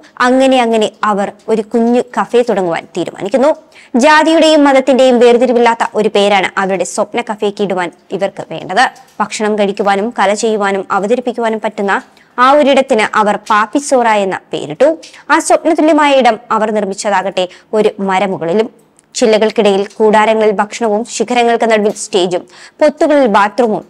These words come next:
എന്നുവേണ്ട എല്ലാ സൗകര്യവും വരുന്നവർക്ക് മരത്തിന്റെ കൂടാരത്തിൽ കയറുവാൻ ഏണിയും അവർ ഒരുക്കി വെച്ചു.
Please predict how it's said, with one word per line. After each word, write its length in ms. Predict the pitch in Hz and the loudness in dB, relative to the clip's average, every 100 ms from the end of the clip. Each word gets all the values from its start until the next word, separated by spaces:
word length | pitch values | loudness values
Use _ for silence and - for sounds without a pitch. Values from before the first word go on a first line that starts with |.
| - | -4
എന്നുവേണ്ട 420 | 233 247 247 233 220 - | 0 2 2 2 0 0
എല്ലാ 280 | 226 233 | 0 2
സൗകര്യവും 580 | 294 285 240 240 220 - - | 0 0 0 2 0 -4 -4
വരുന്നവർക്ക് 640 | 196 196 214 220 214 214 - - - | -4 -2 -4 -4 0 -2 -2 -10 0
മരത്തിന്റെ 460 | 277 294 320 349 311 | 2 4 2 2 2
കൂടാരത്തിൽ 520 | 294 285 277 269 214 233 | 2 2 2 0 -2 0
കയറുവാൻ 360 | 220 220 196 - | 0 0 -4 -4
ഏണിയും 600 | 202 196 185 160 247 _ _ 208 | -2 0 0 -4 -8 _ _ -2
അവർ 220 | 208 - | 0 0
ഒരുക്കി 280 | 214 202 - | -2 -2 -6
വെച്ചു. 340 | - - 285 | -6 -2 -2